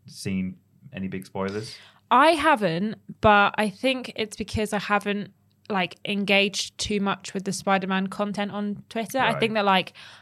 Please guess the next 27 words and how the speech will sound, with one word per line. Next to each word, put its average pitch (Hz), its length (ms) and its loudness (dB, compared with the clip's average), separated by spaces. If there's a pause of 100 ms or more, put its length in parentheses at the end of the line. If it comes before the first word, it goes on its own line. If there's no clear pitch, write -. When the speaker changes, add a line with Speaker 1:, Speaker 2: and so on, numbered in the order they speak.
(140)
Speaker 2:
I've 220 120 2
looked, 269 640 4
but 208 120 6
I 208 60 4
haven't, 196 360 2
like, 185 480 0
actively 180 760 -2 (340)
told 190 440 2
Twitter 190 320 -2
that 165 100 0
I 165 80 0
want 160 160 -8
to - 60 -12
see 170 140 -6
more 160 220 -2
about 147 240 -4
Speaker 1:
Yeah. 156 80 -6
Speaker 2:
Spider-Man. 147 480 -8 (420)
Um, 202 440 0 (180)
but 233 240 4
I 294 120 4
do, 381 300 2
I 330 140 6
do 403 180 4
think 320 240 0
it's - 180 -2
so 285 540 4